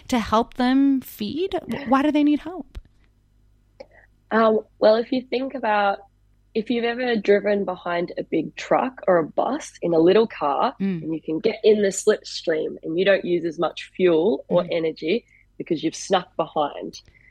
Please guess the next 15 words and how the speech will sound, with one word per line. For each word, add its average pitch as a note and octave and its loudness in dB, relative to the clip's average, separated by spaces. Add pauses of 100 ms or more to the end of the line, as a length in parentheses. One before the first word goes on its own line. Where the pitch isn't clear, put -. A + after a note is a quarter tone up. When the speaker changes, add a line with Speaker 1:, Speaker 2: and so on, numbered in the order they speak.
(120)
Speaker 2:
So F3+ 4
this F#3 2
is A3 0
similar G3 6
to - -8
what E3 0
manta E3+ 0
rays D#3 0
would D#3+ -4
do. D3+ -2
It's - -10
like F3 0
lazy F3 2
feeding D#3 -4
with D3+ -6